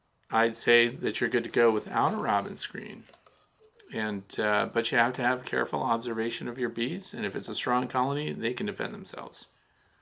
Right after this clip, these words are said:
All of my colonies, even the ones with really wide, uh, landing boards, are defending themselves fine. Even on the cold mornings when the yellow jacket wasps show up and try to get in, I had one colony that they were getting in. And I have since put,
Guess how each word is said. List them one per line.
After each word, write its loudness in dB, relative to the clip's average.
All 8
of -4
my 6
colonies, 2
even 2
the 2
ones 4
with -4
really 4
wide, 4
uh, -2
landing 0
boards, 2
are -2
defending -2
themselves 0
fine. 0
Even 2
on 4
the 2
cold 4
mornings 0
when -2
the -2
yellow 2
jacket 0
wasps 6
show 0
up 0
and -6
try 2
to -2
get 0
in, 0
I 2
had 0
one 0
colony 0
that 2
they 4
were 2
getting 2
in. -8
And -6
I 2
have -2
since 0
put, 0